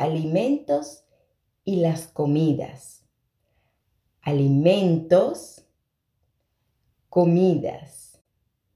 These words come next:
Todos sabemos que los alimentos y la comida es lo que podemos encontrar en el supermercado.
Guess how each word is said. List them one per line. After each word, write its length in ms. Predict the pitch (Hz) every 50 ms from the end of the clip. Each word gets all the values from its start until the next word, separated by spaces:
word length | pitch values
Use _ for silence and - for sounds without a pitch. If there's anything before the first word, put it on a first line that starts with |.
| _ _ _ _ _ _ _ _ _ _ _ _ _ _ _ _
Todos 320 | _ 277 277 285 302 320 -
sabemos 600 | - 359 320 269 208 185 185 190 208 208 - -
que 160 | - 190 175
los 280 | 165 165 160 160 - -
alimentos 840 | 156 156 151 160 170 196 196 185 165 - - - 147 139 - - -
y 160 | - 165 180
la 260 | 165 151 143 139 135
comida 680 | - - 190 220 240 247 226 190 165 180 170 - - -
es 260 | - 214 240 233 -
lo 260 | - - 226 202 180 -
que 120 | 190 170
podemos 720 | 170 - 170 165 160 156 185 214 254 285 320 330 330 - - -
encontrar 920 | 180 185 185 170 160 - 156 156 156 147 - 170 175 190 220 247 190 190 -
en 180 | - 185 175 165
el 140 | 160 160 160
supermercado. 1120 | - - 165 - - 147 - 147 143 139 131 131 - - 156 151 135 - - - - _